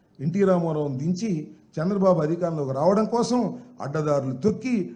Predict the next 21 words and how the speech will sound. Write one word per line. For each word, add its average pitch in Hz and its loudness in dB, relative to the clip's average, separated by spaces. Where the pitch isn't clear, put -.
డబ్బులు 135 -4
ఖర్చు 175 -2
పెట్టి, 233 0
అనైతికమైన 156 0
పనులు 160 -2
చేసి, 233 2
ఇవాళ 240 4
నంగనాధికారులు 247 0
చెబుతున్నా, 202 2
"అంత 208 0
గొప్పోడు 208 0
లేడు, 208 0
నా 170 -2
అంత 196 0
నిజాయితీ 202 4
పరుడు 196 2
లేడు, 214 2
నేను 180 2
కక్షాదింపులు 196 0
అసలు 180 2
ఉండవు", 214 2